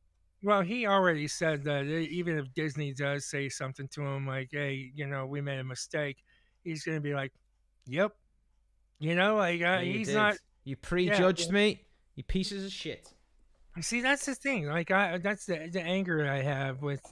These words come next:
Speaker 1: with Disney. I almost wanna boycott them with a lot of the shit that they do now. It's like,
Speaker 2: Mm-hmm.
Speaker 1: they're ruining everything that I knew that, that people my age knew to be good. Now they're ruining it with all this woke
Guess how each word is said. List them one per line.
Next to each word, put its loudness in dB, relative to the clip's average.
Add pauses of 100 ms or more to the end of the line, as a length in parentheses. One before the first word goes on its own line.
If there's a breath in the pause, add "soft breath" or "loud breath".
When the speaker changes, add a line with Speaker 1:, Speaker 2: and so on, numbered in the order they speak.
(140)
Speaker 1:
with -6
Disney. 0
I 2
almost 2
wanna 2
boycott -2
them -2
with -6
a -2
lot 0
of -4
the -6
shit -4
that -10
they -2
do -2
now. 0 (560 soft breath)
It's -2
like, 6 (220)
Speaker 2:
Mm-hmm. -8
Speaker 1:
they're 8
ruining 4 (120)
everything 4
that 2 (120)
I 4
knew 0 (140)
that, -2
that -12 (340)
people -6
my 0
age -2
knew -4
to -14
be -6
good. -4 (680)
Now 2
they're 2
ruining 4
it -2 (260 soft breath)
with -4
all 4
this 0
woke 4